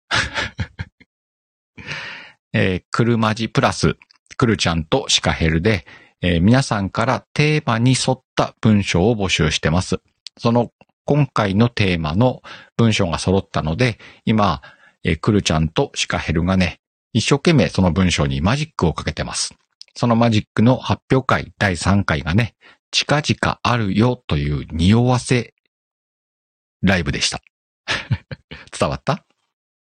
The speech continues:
趣旨が。まあ、わいもね、もうちょい、もうちょいなんでね、出来上がるまで。で、くるちゃんもあともうちょっとでできるってことなんで、えっと、二人の作品が完成して、どっかのタイミングでね、三十分ぐらいの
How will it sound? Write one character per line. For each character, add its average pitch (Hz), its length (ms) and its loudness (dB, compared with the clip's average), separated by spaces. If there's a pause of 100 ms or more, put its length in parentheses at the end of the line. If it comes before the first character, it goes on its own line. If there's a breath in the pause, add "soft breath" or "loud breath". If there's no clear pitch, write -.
(140)
趣 95 240 -2
旨 64 40 -6
が。 - 100 -12 (2250 loud breath)
ま 156 120 4
あ、 135 40 2
わ 151 100 2
い - 40 2
も 180 100 4
ね、 123 180 2
も 131 380 4
う 127 40 -2 (100)
ち - 100 2
ょ 175 40 6
い、 - 160 0 (160)
も 131 280 2
う 135 60 -2
ち - 100 -4
ょ 147 40 2
い 135 60 2
な 127 100 -2
ん 87 80 -12
で - 100 -10
ね、 - 220 -10 (260)
出 92 100 -2
来 - 140 -4
上 78 60 0
が 76 100 0
る - 80 -4
ま - 140 -6
で。 - 140 -12 (140)
で、 - 100 -4
く 156 120 2
る 139 80 2
ち - 80 -2
ゃ - 20 0
ん 80 80 0
も 76 100 4
あ 76 60 0
と 78 120 -4
も 80 160 4
う 78 40 -2
ち - 80 -2
ょ - 0 -
っ - 40 0
と 82 80 -2
で 76 60 0
で 78 140 -2
き 82 140 -2
る 76 60 0
っ - 40 -8
て - 120 -12
こ - 100 -8
と 78 80 -2
な 69 120 -2
ん 80 120 -4
で、 117 200 -2 (420 loud breath)
え 104 100 2
っ 82 40 -4
と、 87 240 0
二 113 320 -4
人 117 300 2
の 127 180 2
作 - 320 -6
品 90 300 0
が 123 140 2
完 98 280 0
成 107 280 2
し - 120 -4
て、 - 300 -2 (360 loud breath)
ど 117 100 0
っ - 20 -10
か - 140 0
の - 80 -2
タ 78 120 -2
イ 76 40 2
ミ 76 120 2
ン 76 40 0
グ 78 80 2
で 92 100 2
ね、 101 220 -2 (140)
三 123 180 -2
十 123 80 -4
分 143 200 0
ぐ 151 60 4
ら 135 100 4
い 92 40 0
の - 180 -2